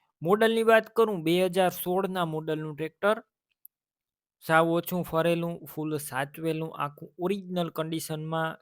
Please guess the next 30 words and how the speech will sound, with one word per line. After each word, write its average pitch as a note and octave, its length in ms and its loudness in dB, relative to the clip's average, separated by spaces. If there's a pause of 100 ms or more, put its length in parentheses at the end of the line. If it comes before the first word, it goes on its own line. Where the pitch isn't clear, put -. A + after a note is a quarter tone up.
ખેતીકામમાં D3 760 -6
ઉપયોગમાં D3 440 -4
લીધેલું D3+ 420 -4
ખેડૂત D3+ 300 -8
મિત્રનું D3 420 -8
ટ્રેક્ટર. F3+ 420 -2 (1040)
ક્લિયર D#3+ 260 -2
કટ D#3+ 260 -6
કન્ડિશન D#3 540 -6
જોઈ F#3 160 0
શકો D#3 320 -6
છો, D#3 240 -6 (120)
એન્જિન, D3 600 -6
ગેર, C#3+ 220 -4 (100)
હાઇડ્રોલિક C#3+ 560 -4
કંપની D3+ 520 -8
ફિટિંગ. F3 320 -8 (380)
રૂબરૂ A3+ 400 2
સ્થળ G3 340 -2
પર F#3 120 2
જઈ, F3+ 240 2
ટ્રેક્ટર D3+ 420 -4
રૂબરૂ D3+ 360 -4
જોઈ, D#3 280 2 (100)
ચેક D3+ 160 -4 (120)
કરી, D#3 220 -2
ટેસ્ટ D3 320 -8
ડ્રાઈવ D3+ 280 -4
લીધા C#3+ 320 -2
બાદ D3 140 0